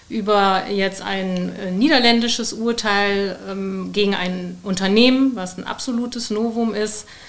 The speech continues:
ähm, zum Klimagesetz, äh, der E U. Denn auch Europäischer Rat und E-U-Parlament haben sich im April geeinigt über ein sogenanntes Klimagesetz.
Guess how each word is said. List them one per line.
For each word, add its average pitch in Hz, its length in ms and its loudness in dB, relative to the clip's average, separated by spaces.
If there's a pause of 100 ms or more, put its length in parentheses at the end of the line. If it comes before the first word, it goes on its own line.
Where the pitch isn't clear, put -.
(300)
ähm, 214 520 4 (280)
zum 233 220 4
Klimagesetz, 254 880 6
äh, 240 240 4
der 247 180 8
E 262 160 0
U. 294 240 4
Denn 202 200 2
auch 202 200 2
Europäischer 208 640 -2
Rat 233 340 4
und 233 180 0
E-U-Parlament 269 680 2
haben 269 180 6
sich 262 140 0
im 269 260 4
April 240 540 6 (380)
geeinigt 254 720 4
über 277 460 4
ein 262 240 6
sogenanntes 226 920 2
Klimagesetz. 170 920 2